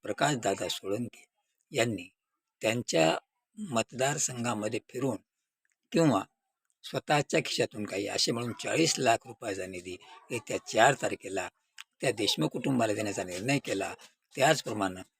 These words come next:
इतरही काही सामाजिक कार्यकर्ते त्या कुटुंबाला सावरण्यासाठी काही आर्थिक मदत करतील, परंतु गेलेली व्यक्ती पुन्हा परत येत नाही. त्या मुलीला मायेचा हात फिरवणारं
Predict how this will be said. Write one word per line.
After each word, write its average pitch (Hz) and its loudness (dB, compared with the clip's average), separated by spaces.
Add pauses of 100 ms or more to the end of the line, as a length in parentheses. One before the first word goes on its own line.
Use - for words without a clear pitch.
(320)
इतरही 131 6
काही 147 6
सामाजिक 110 -2
कार्यकर्ते 98 -4 (340)
त्या 131 2
कुटुंबाला 101 -8 (680)
सावरण्यासाठी 120 4
काही 110 -2
आर्थिक 104 2
मदत 110 -2
करतील, 95 -10 (400)
परंतु 160 6 (560)
गेलेली 139 4
व्यक्ती - -2
पुन्हा 110 -4
परत 107 -4 (100)
येत 98 -6
नाही. 98 -4 (580)
त्या 147 4
मुलीला 107 0 (400)
मायेचा 113 0
हात 139 0
फिरवणारं 104 -4